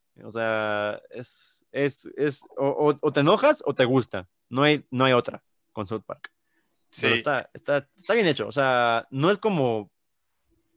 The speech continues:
Speaker 1: no es como de morros, edgy, que antes el racismo estaba bien. O sea, sí hay crítica social. Hasta hay una licenciatura que, eh, evalúa los pinches pi-, capítulos uno por uno.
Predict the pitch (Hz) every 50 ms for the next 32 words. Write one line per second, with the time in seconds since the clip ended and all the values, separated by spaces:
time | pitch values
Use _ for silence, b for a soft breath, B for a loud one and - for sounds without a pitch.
0 | _ _ _ _ _ _ _ _ _ _ - 139 175 196 185 226 202 165 139 135
1 | 131 135 143 151 156 151 135 143 139 135 151 143 135 - 139 143 139 131 135 120
2 | 113 113 123 131 139 135 127 - - 131 123 113 110 117 131 139 131 101 113 -
3 | 151 147 139 165 151 135 - - 113 104 107 - - 120 117 101 - _ _ _
4 | _ _ - 123 123 - 160 170 190 214 220 202 165 143 131 131 120 120 117 98
5 | 147 156 143 117 - - 117 117 120 117 117 110 107 104 113 120 135 135 127 113
6 | - 131 127 113 120 117 101 - - _ _ _ _ _ _ _ _ _ - 117
7 | 120 101 - - - 117 - 123 117 107 117 120 104 101 104 104 101 98 90 87